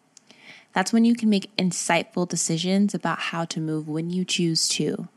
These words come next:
if you choose to, because nothing actually stops.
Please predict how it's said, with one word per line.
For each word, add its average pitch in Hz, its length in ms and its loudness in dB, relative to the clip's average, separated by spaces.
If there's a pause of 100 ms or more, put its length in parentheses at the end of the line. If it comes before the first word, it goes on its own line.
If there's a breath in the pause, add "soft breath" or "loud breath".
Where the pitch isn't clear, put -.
(120)
if 262 280 2
you 190 160 4
choose 165 460 0
to, 147 320 0 (1500 loud breath)
because 202 260 4
nothing 214 280 2
actually 277 320 -2
stops. - 840 -8